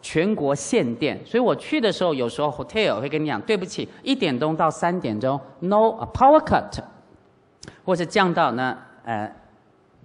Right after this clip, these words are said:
minusment，所以呢，电扇根本都是停的。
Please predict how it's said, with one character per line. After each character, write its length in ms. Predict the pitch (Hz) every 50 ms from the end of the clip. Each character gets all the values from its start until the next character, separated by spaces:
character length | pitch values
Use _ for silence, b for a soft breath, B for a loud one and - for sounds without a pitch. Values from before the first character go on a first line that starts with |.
| - _ _
minusment， 840 | - 156 220 277 247 208 165 - - 123 107 104 90 - - - 95 - B B B B B
所 120 | - - 240
以 120 | 226 185
呢， 120 | 180 190
电 300 | 190 190 214 214 247 226
扇 220 | 202 - 214 202 175
根 140 | - 196 202
本 100 | 185 139
都 100 | 135 139
是 120 | 143 160
停 320 | - - - 107 101 107 113
的。 220 | 123 110 92 B